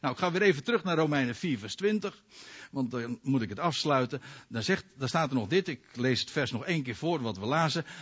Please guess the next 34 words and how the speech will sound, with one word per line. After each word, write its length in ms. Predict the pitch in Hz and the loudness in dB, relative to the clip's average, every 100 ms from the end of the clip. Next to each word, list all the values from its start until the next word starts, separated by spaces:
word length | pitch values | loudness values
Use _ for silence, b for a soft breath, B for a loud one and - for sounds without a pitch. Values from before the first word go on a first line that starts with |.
| B | B
"Maar," 440 | 127 214 247 269 B | 8 10 12 8 B
staat 360 | B - 208 208 | B 2 4 4
er 140 | 160 | 0
van 160 | 120 117 | -2 -2
die 120 | 107 | 0
Abraham, 400 | 175 208 190 190 | 2 4 4 2
"aan 200 | 175 151 | 6 6
de 80 | 120 | 6
belofte 720 | 110 107 110 247 320 - 320 | 2 0 6 6 6 2 0
van 200 | 254 320 | 4 4
God 360 | - 214 247 - B | 6 2 2 -4 B
heeft 260 | - 180 - | 4 4 6
hij 160 | 127 | 4
niet 520 | 135 214 339 262 - - | 4 4 6 4 2 -10
getwijfeld 600 | - - 247 247 202 196 | -6 -4 2 4 6 6
door 140 | 220 233 | 6 6
ongeloof. 720 | 240 220 185 165 101 - - b b | 4 2 2 0 -2 -12 -20 b b
Maar 200 | 101 139 | 2 4
hij 160 | 160 202 | 6 6
werd 180 | 233 - | 4 0
versterkt." 720 | - 277 - 254 98 - - | -4 -2 2 2 0 -10 -14
Hè, 140 | - - | -14 -8
in 140 | 165 | -4
staat 340 | 143 - 190 185 | -2 0 -2 -2
gesteld 360 | 165 202 196 | -6 -4 -2
tot. 260 | - 214 - B B B B _ | 0 -2 -2 B B B B _
In 220 | 208 214 | 6 8
zijn 220 | 170 180 | 8 6
geloof. 520 | 151 175 180 107 - - | 6 6 4 2 -10 -2
"En 160 | 175 165 | 4 6
hij 220 | 139 151 | 8 8
gaf 320 | 95 123 - 78 | 6 2 0 -4
de 140 | 110 | -2
God 560 | 92 120 302 330 - | -2 0 4 4 2